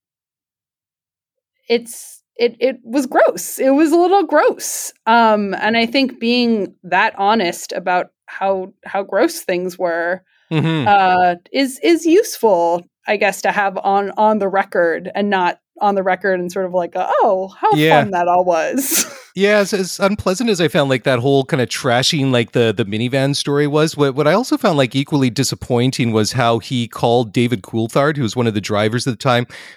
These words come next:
Speaker 2: told him the story. He basically, you know, erupts into laughter, thinks it's, like, the funniest thing that, uh, that he heard. And he's just like, "Well, if you guys need the money, then just let me know and I'll,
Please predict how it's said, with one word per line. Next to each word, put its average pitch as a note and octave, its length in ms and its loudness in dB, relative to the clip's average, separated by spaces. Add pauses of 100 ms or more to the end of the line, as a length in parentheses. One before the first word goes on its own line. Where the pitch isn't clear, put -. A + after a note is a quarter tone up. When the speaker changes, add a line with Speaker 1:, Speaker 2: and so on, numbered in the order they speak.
Speaker 2:
told E3 280 2
him D#3 120 2
the C#3 80 2
story. C#3 540 2
He D3 240 0
basically, C3 640 0
you A#2+ 140 2
know, A2 160 2
erupts A#2+ 320 0
into B2+ 180 0
laughter, A#2 400 0
thinks A#2+ 240 -4
it's, B2+ 140 -4
like, A#2+ 240 -2
the A2 80 0
funniest A#2+ 440 0
thing A#2 260 0
that, G#2+ 240 -2
uh, A#2 100 2
that G#2+ 120 -2
he G#2 100 -2
heard. A#2+ 260 0
And A2 40 0
he's A2 120 -2
just B2+ 180 -2
like, A2+ 100 -2
"Well, A2+ 100 0
if G#2+ 60 -4
you A#2 80 -4
guys A2+ 280 0
need A2+ 160 -2
the A#2 40 0
money, A2+ 360 0
then G#2 280 0
just G#2 160 -6
let A2 140 0
me G#2+ 100 -4
know G2+ 320 2
and G2 80 -2
I'll, F#2+ 220 0